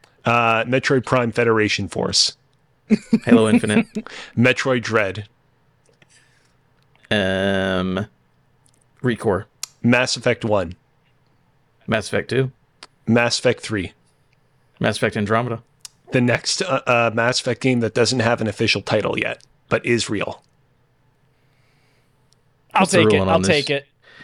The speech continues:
Speaker 2: You're gonna give it to him?
Speaker 3: Yeah, because, because the prompt does not have specifically anything about the title in it. We're fine.
Speaker 2: Okay. All right. Um, San Andreas.
Speaker 1: The Legend of Zelda Breath of the Wild.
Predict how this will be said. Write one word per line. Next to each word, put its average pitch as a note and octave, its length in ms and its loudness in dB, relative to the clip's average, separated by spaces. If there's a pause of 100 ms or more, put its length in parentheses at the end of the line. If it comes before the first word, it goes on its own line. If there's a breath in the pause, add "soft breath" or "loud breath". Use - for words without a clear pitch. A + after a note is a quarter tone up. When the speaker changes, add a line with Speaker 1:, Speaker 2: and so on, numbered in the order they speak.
(140 loud breath)
Speaker 2:
You're A2 100 -2
gonna G#2 100 2
give A2 120 0
it A#2+ 80 -8
to E3+ 100 0
him? F#3 200 -2 (280)
Speaker 3:
Yeah, E3 220 4
because, D3+ 340 -2 (120)
because E3+ 280 2
the E3 80 0
prompt E3+ 300 0
does D#3 120 0
not D3+ 180 2
have D3 240 -2
specifically C3+ 520 -2
anything A#2 220 2
about A2 180 -2
the G#2 60 -6
title A2+ 420 -2
in G2+ 160 -10
it. F#2+ 180 -12
We're A2+ 160 -4
fine. G#2+ 380 -8 (1500)
Speaker 2:
Okay. B2 240 -2 (260)
All G#2+ 60 0
right. G#2 160 -2 (400)
Um, C3 580 0 (2500)
San A2 200 -2
Andreas. F#2+ 420 -6 (880 soft breath)
Speaker 1:
The B2+ 100 2
Legend C#3+ 340 2
of C3 80 -4
Zelda C3 520 4
Breath A#2 320 2
of B2 100 -4
the A#2 60 0
Wild. - 580 -2